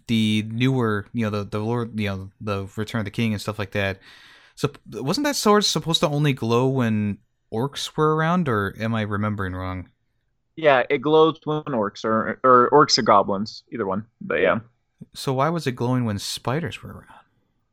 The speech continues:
Speaker 2: Uh, because this movie decided to make it glow. <laughs>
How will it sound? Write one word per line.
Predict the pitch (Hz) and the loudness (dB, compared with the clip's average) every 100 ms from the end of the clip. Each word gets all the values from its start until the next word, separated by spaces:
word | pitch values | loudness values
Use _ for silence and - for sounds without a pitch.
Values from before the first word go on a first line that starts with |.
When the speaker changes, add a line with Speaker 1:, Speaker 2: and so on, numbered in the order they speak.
| _ _ _ _ - | _ _ _ _ 2
Speaker 2:
Uh, | 127 117 | 6 6
because | 113 117 - 160 196 175 185 160 | 4 -2 2 6 6 6 2 -4
this | 135 123 - | -6 -6 -4
movie | 131 180 127 120 | 0 2 2 0
decided | 120 131 110 113 123 131 | 0 2 6 6 6 2
to | - | 0
make | 131 131 | 0 0
it | - | -2
glow. | 160 190 | 2 2
<laughs> | - | 2